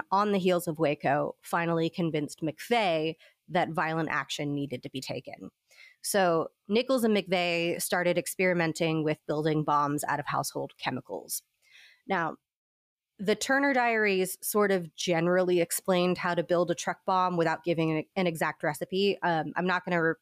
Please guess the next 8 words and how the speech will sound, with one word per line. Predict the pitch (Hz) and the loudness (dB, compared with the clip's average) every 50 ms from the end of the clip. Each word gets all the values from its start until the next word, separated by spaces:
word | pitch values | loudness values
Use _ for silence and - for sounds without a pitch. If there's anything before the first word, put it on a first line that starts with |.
| _ _ - | _ _ -2
repeat | 185 170 - - 175 170 - - | -2 -2 -2 -2 -4 -4 -4 -4
excerpts | - 151 147 - - 180 156 151 - - - - - - - | -4 -6 -4 -2 -2 0 0 -2 -2 -6 -10 -14 -12 -8 -2
about | - 165 160 156 147 160 - | 0 0 2 2 0 -2 -2
bomb | 156 151 151 160 156 | -2 0 0 0 0
making | 156 151 - - 147 151 | 0 -2 -2 -2 -2 -2
on | 143 143 139 | 0 -2 -2
our | 131 147 - | -2 -4 -4
podcast, | 160 151 147 - - 135 135 147 - | -4 -6 -4 -4 -4 -4 -4 -4 -6